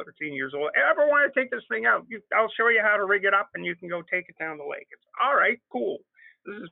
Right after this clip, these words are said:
back before helicopter parents and, and all of that stuff. And, uh, so we rigged the boat up and I took it down the lake,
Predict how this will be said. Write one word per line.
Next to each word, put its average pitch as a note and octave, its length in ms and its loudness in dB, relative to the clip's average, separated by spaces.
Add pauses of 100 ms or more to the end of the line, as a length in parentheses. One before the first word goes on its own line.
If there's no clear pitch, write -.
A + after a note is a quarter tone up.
back E3+ 240 0
before D#3+ 320 -6
helicopter D#3+ 580 -4
parents C#3 480 -6
and, C#3 220 -18 (100)
and C#3 160 -10
all C#3+ 180 -6
of C3+ 80 -8
that D#3 160 0 (120)
stuff. A#2+ 220 -4 (1000)
And, D3 380 2
uh, C#3+ 260 4
so E3+ 220 4
we E3+ 80 4
rigged E3 240 0
the E3 40 0
boat E3 320 4
up F3 260 2
and C#3+ 360 -10
I C#3 120 0 (220)
took F3+ 160 0
it D3+ 120 -20
down E3+ 180 2
the D3+ 80 -2
lake, F3 220 2